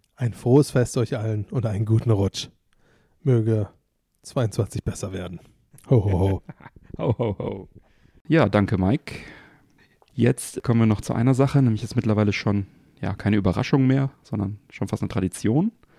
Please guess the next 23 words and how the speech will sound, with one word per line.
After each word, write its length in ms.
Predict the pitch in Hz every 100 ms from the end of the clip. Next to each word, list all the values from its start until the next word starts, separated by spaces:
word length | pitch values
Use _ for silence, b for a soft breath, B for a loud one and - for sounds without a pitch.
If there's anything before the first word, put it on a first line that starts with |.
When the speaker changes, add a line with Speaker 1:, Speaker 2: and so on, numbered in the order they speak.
| b b b _
Speaker 2:
Auch 120 | -
dieses 280 | - 101 101
Jahr 300 | 104 98 101 - _ -
habe 120 | 113
ich 120 | -
als 360 | - 95 - - -
lustigen 520 | 113 190 - 127 117 110
Jahresausklang 840 | 110 104 113 87 104 - 104 98 101 B B B B B -
beim 220 | 101 139
Schnitt 440 | - 113 - - -
fleißig 380 | - - 98 -
Outtakes 380 | 104 107 110 -
gesammelt 480 | 101 95 98 98 -
und 300 | 90 87 101
wieder 280 | 98 95
teile 220 | - 98 95
ich 140 | -
gerne 360 | 95 101 104 101 B B B B B -
die 80 |
vielen 260 | - 165 147
Versprecher 640 | 131 120 - 101 113 104
und 340 | 98 98 95 -
den 240 | 98 98